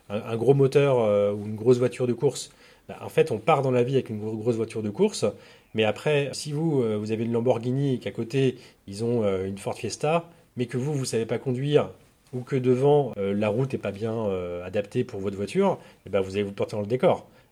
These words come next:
Donc c'est pas forcément le fait d'avoir un, une grosse voiture ou un gros moteur qui va vous garantir de terminer une ligne d'arrivée en, en tête, hein. Loin de là. Donc c'est ça que, déjà, il faut comprendre que on s'inscrit quand même dans un, dans un monde plus large.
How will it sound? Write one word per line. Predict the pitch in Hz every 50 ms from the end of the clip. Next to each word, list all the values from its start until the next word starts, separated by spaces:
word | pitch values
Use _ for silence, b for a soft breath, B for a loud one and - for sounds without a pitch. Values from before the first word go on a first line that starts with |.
| b -
Donc | 110 107
c'est | - - 117
pas | - - 143
forcément | - 139 120 - - 131 127 139 139 123
le | 113 107
fait | - 139
d'avoir | 120 113 110 104 107 98 95 95
un, | 104 110
une | 113
grosse | 104 107 117 107
voiture | 107 110 107 - - -
ou | 107
un | 101 107
gros | 104 -
moteur | 117 107 104 101 - 165 165 165
qui | - -
va | 113 104
vous | 98 107
garantir | 104 110 101 104 101 - - - - 120
de | 104 98 98
terminer | 95 - 98 92 101 104 113 131
une | 127
ligne | 107 104
d'arrivée | 101 101 95 98 104 120 139
en, | 123
en | 104 95 92 98 117
tête, | - - 113 - 104
hein. | 107 - B B B B B B B
Loin | 107 123
de | 143
là. | 127 107 - - B B B B B B B B
Donc | 107 -
c'est | - 120
ça | - 170 160
que, | 160 - 120
déjà, | 107 104 104 107 117 127
il | 113
faut | - - - -
comprendre | - 101 - 143 135 127
que | - - 101 98 95 95 95 - - - 98
on | 95
s'inscrit | - - 123 113 - - - - 143
quand | - 113
même | 113 117 113
dans | 107 104 98 98
un, | 95 92 92 92 92
dans | 92 92 95 101
un | 95
monde | 95 98 95
plus | - - - 113
large. | 135 175 196 180 139 107